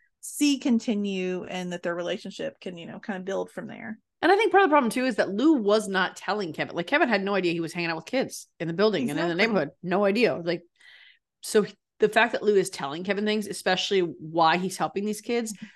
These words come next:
Speaker 2: I think that went a long way. Those are things Kevin needs to hear. It's not just like, "Oh, that's information that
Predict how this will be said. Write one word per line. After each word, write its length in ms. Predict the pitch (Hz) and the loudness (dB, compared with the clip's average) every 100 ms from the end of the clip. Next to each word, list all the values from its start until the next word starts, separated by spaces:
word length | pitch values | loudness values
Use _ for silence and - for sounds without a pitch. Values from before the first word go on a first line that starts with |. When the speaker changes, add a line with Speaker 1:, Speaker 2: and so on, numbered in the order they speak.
| _ | _
Speaker 2:
I 100 | 180 | 2
think 360 | 214 175 165 165 | 2 2 -2 0
that 260 | 170 190 | 2 2
went 140 | 208 165 | -2 -2
a 40 | |
long 180 | 160 160 | -2 -2
way. 100 | 151 | -4
Those 180 | 170 202 | -2 0
are 60 | |
things 240 | 202 214 - | 0 0 -2
Kevin 480 | - 196 196 180 165 | 0 2 2 -2 -2
needs 480 | 202 208 202 165 - | -2 0 -2 -6 -6
to 140 | 175 | -4
hear. 300 | 160 185 147 | -2 -2 -2
It's 180 | - - | -6 -4
not 140 | 170 | -4
just 180 | 185 180 | -4 -2
like, 240 | 175 170 _ | -2 -4 _
"Oh, 260 | 339 - - | -2 -2 0
that's 200 | 160 160 | -2 -2
information 520 | 175 160 160 160 175 | -6 -4 -4 -4 -4
that 180 | 156 160 | -4 -6